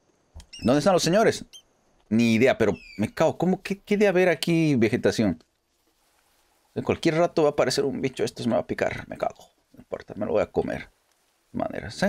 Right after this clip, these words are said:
No me preocupa, no me, no me voy a morir. El problema es que me duermo. ¿Sabe? Me canso, me duermo, me salen los gusanos y es un lío.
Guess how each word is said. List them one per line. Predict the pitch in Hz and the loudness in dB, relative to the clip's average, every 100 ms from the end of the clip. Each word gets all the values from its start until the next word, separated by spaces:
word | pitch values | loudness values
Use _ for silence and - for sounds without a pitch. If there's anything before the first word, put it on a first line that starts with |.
| 202 - - _ - | -2 -8 -20 _ 0
No | |
me | 233 | 2
preocupa, | 247 208 247 269 | 2 2 4 4
no | 170 | 4
me, | 196 | 2
no | 151 113 151 | 2 2 2
me | 220 | 4
voy | 190 | 6
a | 131 | 6
morir. | 104 156 185 | 6 4 4
El | 113 104 | 4 4
problema | 131 147 | 4 4
es | 196 | 2
que | - | 2
me | 127 104 | 2 4
duermo. | 95 139 202 127 160 359 _ _ _ _ _ _ _ _ _ | 4 4 4 4 2 -2 _ _ _ _ _ _ _ _ _
¿Sabe? | 175 | 2
Me | 190 110 | 2 2
canso, | - 220 175 - 254 262 | 2 4 2 2 2 4
me | 196 147 | 4 4
duermo, | 123 214 247 240 226 233 220 | 4 6 6 6 4 4 4
me | 180 165 | 4 4
salen | 180 180 160 | 4 4 4
los | 139 | 4
gusanos | 123 123 123 196 202 156 | 4 2 4 4 4 2
y | 151 | 2
es | 143 - | 0 2
un | 104 95 | 2 4
lío. | 95 90 | 4 2